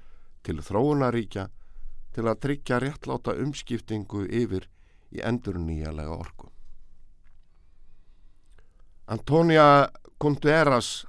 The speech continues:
aðalritari Sameinuðu þjóðanna, segir skýrsluna vera leiðarvísi til að bjarga mannkyninu, sem sé á bjargbrún. Árið tvö þúsund og þrjátíu verði allt of seint.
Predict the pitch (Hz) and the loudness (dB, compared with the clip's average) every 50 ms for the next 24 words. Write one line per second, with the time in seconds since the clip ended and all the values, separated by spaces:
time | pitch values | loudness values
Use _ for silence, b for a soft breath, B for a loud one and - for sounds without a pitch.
0 | - - - 131 143 139 135 127 127 123 120 127 123 - - 123 123 120 110 - | -14 -2 2 2 4 4 4 2 2 2 0 0 -2 -2 -2 0 0 0 0 0
1 | 143 151 165 156 135 131 127 123 117 131 135 127 123 123 117 b b b b b | 0 2 2 2 2 2 0 0 0 0 0 2 2 0 -2 b b b b b
2 | b b b b b - - 139 139 135 131 123 - - - 160 175 - - - | b b b b b 2 4 6 6 6 4 2 -2 -4 -4 -4 -4 -2 -2 0
3 | 156 147 139 135 135 139 139 139 135 135 127 123 - - - - - - 110 113 | 2 2 4 4 4 4 4 6 4 2 2 0 -6 -18 -20 -20 -12 -8 -4 -2
4 | 147 185 214 190 156 120 104 92 92 95 90 - - 98 92 - 120 107 107 - | 0 0 0 2 0 0 0 0 -4 -4 -6 -4 -6 -6 -6 -4 -4 -4 -4 -2
5 | 127 123 123 113 - 110 117 113 117 113 - - - 87 82 73 67 - - - | -2 -4 -4 -4 -4 -4 -4 -2 -4 -6 -8 -8 -8 -8 -8 -8 -10 -12 -14 -16
6 | - - - - - - - - - - - - - - - - - - - - | -18 -20 -20 -20 -20 -20 -20 -20 -20 -20 -18 -20 -20 -20 -20 -20 -20 -20 -20 -10
7 | - - 123 127 120 - - 127 127 120 117 110 - - - - - - 107 107 | 0 2 4 4 4 2 0 0 2 0 0 0 -4 -12 -18 -12 -4 -4 -4 -4
8 | 107 113 104 98 87 85 - - - 95 92 78 62 - - - - - - - | -2 -2 -2 -2 -2 -6 -10 -10 -8 -6 -6 -6 -8 -10 -14 -18 -18 -18 -18 -18
9 | - - - - - - - - - - - - - 92 85 87 87 85 - - | -20 -20 -20 -20 -20 -20 -20 -20 -20 -20 -20 -14 -8 -8 -4 -4 -6 -6 -4 -2
10 | 123 120 120 107 - 117 110 - 143 143 143 135 - - 123 117 110 107 - - | 0 0 0 0 -2 -4 -2 0 4 4 4 4 2 -2 -4 -4 -4 -4 -8 -12
11 | - - - - - - - - 113 117 117 113 - - 127 113 104 - - - | -16 -16 -16 -16 -16 -14 -6 -2 -2 0 0 -2 0 0 -2 -2 -2 -6 -16 -18
12 | - - - - - - - - - - - - 92 - - - 85 73 - | -18 -20 -20 -20 -20 -20 -20 -20 -20 -14 -8 -6 -6 -6 -6 -10 -12 -12 -14